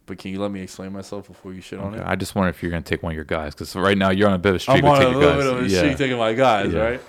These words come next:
Speaker 1: Uh, no, Brady's not my guy.
Speaker 2: I, I said streak, meaning Her-,
Speaker 1: Oh,
Speaker 2: Herbert.
Speaker 1: okay,
Speaker 2: Like, you got
Speaker 1: okay.
Speaker 2: two.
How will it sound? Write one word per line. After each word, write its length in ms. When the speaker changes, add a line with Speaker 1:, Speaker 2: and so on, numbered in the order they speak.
Speaker 1:
Uh, 280
no, 100
Brady's 380
not 140
my 120
guy. 480
Speaker 2:
I, 120
I 200
said 200
streak, 360
meaning 320
Her-, 140
Speaker 1:
Oh, 140
Speaker 2:
Herbert. 500
Speaker 1:
okay, 60
Speaker 2:
Like, 100
you 80
got 180
Speaker 1:
okay. 100
Speaker 2:
two. 280